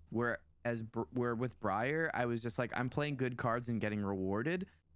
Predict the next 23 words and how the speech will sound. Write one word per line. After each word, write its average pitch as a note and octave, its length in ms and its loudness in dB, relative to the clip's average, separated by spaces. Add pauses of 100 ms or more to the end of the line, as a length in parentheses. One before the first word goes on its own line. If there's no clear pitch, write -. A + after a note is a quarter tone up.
And B2 140 0
so C3 240 0
I A#2+ 220 0
completely D3+ 640 0
detached A#2 720 -2
from A2+ 200 -2
the G#2+ 80 0
sense A2 460 -4
of, G2+ 520 -4 (800)
um, G#2 520 0 (960)
having C3+ 320 -2
to D3 100 -4
make B2 200 -2
critical A#2+ 500 -2
decisions A#2 880 -2
that A2 180 0
were G#2 200 -2
interesting, D3+ 680 -4 (480)
that G#2+ 120 -2
had A#2+ 240 0
to A#2 40 -2
do A2+ 300 0
with, A2 260 0